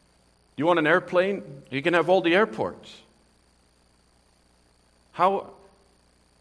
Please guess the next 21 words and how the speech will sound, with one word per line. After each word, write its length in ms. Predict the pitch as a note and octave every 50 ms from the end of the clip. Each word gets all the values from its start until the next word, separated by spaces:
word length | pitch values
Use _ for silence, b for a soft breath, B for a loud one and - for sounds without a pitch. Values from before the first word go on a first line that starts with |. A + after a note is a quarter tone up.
| _ _
how 120 | - D#3+
does 180 | F#3+ A3 A3 -
that 180 | F#3+ - - -
pull 200 | - G3+ F#3+ F3+
at 80 | -
your 120 | D3 D#3 C3
heart? 480 | - - D#3+ C#3 G2 - - _ - - _ _ _ _ _ _ _ _ _ _ _ _ _ _ _ _ _ _ _ _ _ _ _ _ _ _ _ _ _ _ _ _ _ _ _ _ _ _ _ _ _ _ _ _ _ -
What, 320 | C3 D3+ G#3+ A3 G#3+ -
what 200 | C#3+ E3+ G#3 G3+
is 200 | A#3 B3 G3 G3+
it 80 | G#3 F#3+
in 100 | F#3+ F3+
this 160 | E3+ C3+ A2
world 440 | C#3 D3 F3 F3+ G3 F#3+ F#3 E3 D3+
that 180 | D3+ C#3+ B2+
you 120 | C#3 C#3+ C#3
want? 420 | C3+ C#3+ D#3 C#3 A2 - - - - - - _ _ _ _ _ _ _ _ _ _ _ _ _ _ _ _ _ _ _ _ _ _ _ _ _ _ _ _ _ _ _ _ _ _ _ _ _ _ _ _ _ _ _ b b b b b b b _ _
James 340 | - A#2 A#2 B2 B2 A2+ -
says, 460 | - A#2+ A2+ A#2 A#2 A2+ G#2+ A2 A2+
Where 220 | A2+ B2 C3+ C#3
do 440 | C3 C#3 C3+ C3 C3 B2+ B2 - -